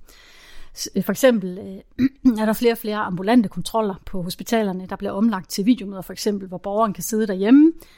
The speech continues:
eller på arbejde, I stedet for at skal bruge tid på at, at køre nogle gange rigtig langt en dag, og parkere, og jeg skal vente i venteværelset og så videre. Og så får jeg egentlig bare ti minutter med en læge,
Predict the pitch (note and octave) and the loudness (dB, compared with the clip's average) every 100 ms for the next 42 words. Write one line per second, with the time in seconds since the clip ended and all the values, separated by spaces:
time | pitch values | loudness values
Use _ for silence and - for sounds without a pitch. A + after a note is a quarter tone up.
0 | _ - F3 - A3 D#4+ C4 A#3+ A3+ - | _ -12 -6 2 4 4 4 0 -2 -8
1 | - _ _ B3 - C4 G#3+ A#3 G#3 F#3+ | -20 _ _ -4 6 6 6 0 -4 -6
2 | G3+ F3+ - B3+ - F#3+ G3 - F3+ G3+ | -8 -4 0 0 0 -2 -2 -6 -8 -10
3 | - G3+ G#3+ B3+ C4 G#3+ A3 G3 G#3 - | -10 -2 4 4 4 0 -4 -4 -6 -6
4 | F3 G3 A#3+ A3+ F#3+ G3 G3 G3+ - F#3 | -2 4 4 4 -2 -6 -8 -8 -12 -14
5 | - - C4 B3+ A3 - F#3+ F#3 - G3 | -14 -4 0 2 0 -4 -6 -8 -4 -2
6 | G#3+ B3+ G#3 F#3 G3 A#3 A#3 F#3+ F3 - | 2 2 0 -6 -2 -2 -2 -4 -6 -6
7 | G3+ B3 C#4+ - - - B3+ G#3+ C4+ G#3 | -4 -2 -2 -4 -8 -2 0 4 4 4
8 | F#3+ A#3+ F#3 F3 G3+ A3 G#3+ E4 A#3 F#3+ | 2 0 -2 -2 -4 -4 0 2 2 2
9 | A3 F#3+ E3+ E3+ G3 A3+ | -2 -2 -4 -2 0 0